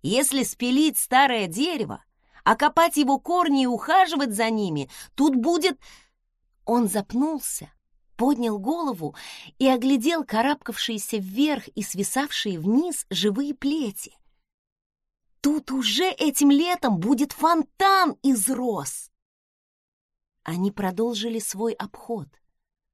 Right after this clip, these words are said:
от дерева к дереву, от куста к кусту. Мальчик выглядел очень уверенным и умелым.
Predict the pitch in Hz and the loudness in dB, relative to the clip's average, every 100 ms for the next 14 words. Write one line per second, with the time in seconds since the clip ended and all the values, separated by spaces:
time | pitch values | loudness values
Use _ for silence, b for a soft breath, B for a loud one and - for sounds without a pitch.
0 | _ - 170 156 156 165 156 156 151 190 | _ -10 -8 -8 -6 -4 -4 -8 -10 -8
1 | 196 139 131 - b b b - 147 - | -8 -10 -16 -20 b b b -14 -14 -10
2 | 147 - 147 147 - 165 - - 190 135 | -10 -8 -8 -8 -12 -10 -10 -12 -16 -18
3 | _ _ _ _ _ _ _ _ _ _ | _ _ _ _ _ _ _ _ _ _
4 | 175 202 285 285 - 170 190 240 254 214 | 2 4 4 0 -4 -4 -4 -2 -2 -2
5 | 247 262 254 247 220 247 277 285 277 285 | -2 -4 -2 -2 0 0 2 2 0 2
6 | 285 285 285 320 285 160 - | 2 4 4 0 -4 -8 -16